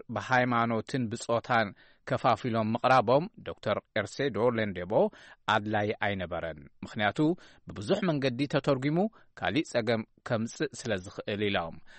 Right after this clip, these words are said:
ኣቦ ወንበር ኢዜማ ኣቶ የሽዋስ ኣሰፋ ግን ናይቶም ዝተቐትሉ መንነት ብከምዚ ምቕራቡ ግቡእ እዩ ይብሉ። ኣብዚ ሃገር ጸገም እንተ ደኣ ተላዒሉ ንዝኾነ ይኹን ብሔር ይኹን ሃይማኖት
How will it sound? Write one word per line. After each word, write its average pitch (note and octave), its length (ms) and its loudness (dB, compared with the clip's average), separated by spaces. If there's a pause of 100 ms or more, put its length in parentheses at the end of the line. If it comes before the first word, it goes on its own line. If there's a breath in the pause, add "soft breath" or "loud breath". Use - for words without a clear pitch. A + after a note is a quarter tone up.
(160 loud breath)
ኣቦ - 180 -10
ወንበር C3 360 6
ኢዜማ C#3 380 2 (180)
ኣቶ F2 220 -6
የሽዋስ F#2+ 420 -4
ኣሰፋ G2 280 -4 (120)
ግን F#3 180 0 (360 soft breath)
ናይቶም D3+ 360 2
ዝተቐትሉ A#2+ 480 0
መንነት A2+ 580 0
ብከምዚ C#3+ 460 -2
ምቕራቡ A2+ 360 2 (240)
ግቡእ A#2+ 320 -6
እዩ D#3 160 -4
ይብሉ። F2+ 220 -4 (480 soft breath)
ኣብዚ G2+ 220 -6
ሃገር B2+ 400 4
ጸገም C3 380 0
እንተ A#2+ 280 -4
ደኣ G#2 140 0 (100)
ተላዒሉ A2+ 400 -2 (440 soft breath)
ንዝኾነ A#2+ 400 -2
ይኹን A#2+ 340 0
ብሔር B2+ 280 0
ይኹን C3 280 -4
ሃይማኖት C3+ 480 0